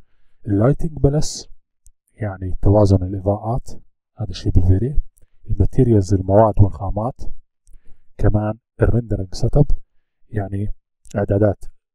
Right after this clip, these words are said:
الريندرينج، راح نتكلم عنها كل هاي المواضيع،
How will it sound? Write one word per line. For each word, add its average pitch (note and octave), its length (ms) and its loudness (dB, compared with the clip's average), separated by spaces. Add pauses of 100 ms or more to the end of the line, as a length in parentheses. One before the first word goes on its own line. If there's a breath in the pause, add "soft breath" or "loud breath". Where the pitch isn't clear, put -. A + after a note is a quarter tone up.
الريندرينج، G#2+ 800 0 (640)
راح - 180 -12
نتكلم G#2+ 300 -4
عنها G2 160 -8
كل G#2+ 200 -2
هاي G2 140 -4
المواضيع، F#2+ 480 0